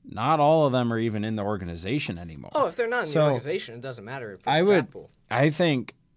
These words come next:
Speaker 1: if they would have caught on, which apparently people inside M L B knew about this and they just didn't blow the whistle like Mike Fiers, which go Mike Fiers. I'm a Mike Fiers fan now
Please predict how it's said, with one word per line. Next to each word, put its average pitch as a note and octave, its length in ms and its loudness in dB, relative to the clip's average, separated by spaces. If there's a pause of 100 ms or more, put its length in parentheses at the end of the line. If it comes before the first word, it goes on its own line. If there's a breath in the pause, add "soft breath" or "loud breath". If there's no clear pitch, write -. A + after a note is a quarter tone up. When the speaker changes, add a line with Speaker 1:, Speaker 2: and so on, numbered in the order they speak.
(760)
Speaker 1:
if - 120 -12
they G2+ 120 -2
would C3 200 0
have G#3+ 100 -2
caught D#3+ 320 0
on, G2 320 -6
which F2+ 360 -14
apparently G#2 760 -2
people G#2+ 400 -4
inside G2 340 -2
M F#2+ 140 -4
L F#2+ 100 -2
B F#2 180 -2
knew F#2+ 200 -4
about F2+ 360 -6
this F#2+ 320 -8
and F#2 120 -8
they F2+ 80 -10
just F2+ 200 -12
didn't F2+ 220 -8
blow G2 220 -4
the F2 80 -6
whistle G#2 360 -4
like F#2 200 -4
Mike F#2 220 -8
Fiers, F#2 540 -6
which F#2 220 -10
go G2+ 140 -2
Mike F#2 240 -4
Fiers. F#2 360 -6
I'm F2+ 120 -6
a F2+ 60 -8
Mike F#2 200 -8
Fiers F2+ 320 -8
fan F2+ 300 -10
now F2 280 -12